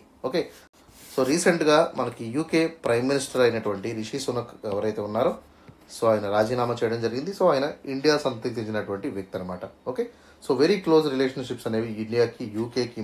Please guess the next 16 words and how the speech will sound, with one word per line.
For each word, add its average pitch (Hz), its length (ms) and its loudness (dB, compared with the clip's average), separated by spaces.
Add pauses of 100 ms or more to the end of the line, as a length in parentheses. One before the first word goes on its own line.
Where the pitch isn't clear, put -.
మధ్య 98 260 0 (640)
జరగడం 104 360 -2
అయితే 98 220 -6
మనం 143 140 -2 (220)
చూసాము. 92 360 -12 (420)
ఓకేనా? 160 220 0 (600)
And 185 140 6
now 165 80 12 (140)
coming 185 320 6
to 175 140 4
the 147 80 10 (320)
body 156 260 8
of 156 100 6
the 143 120 8
ఆన్సర్‌లోకి 120 360 0
వెళ్ళినట్టయితే, 110 480 -2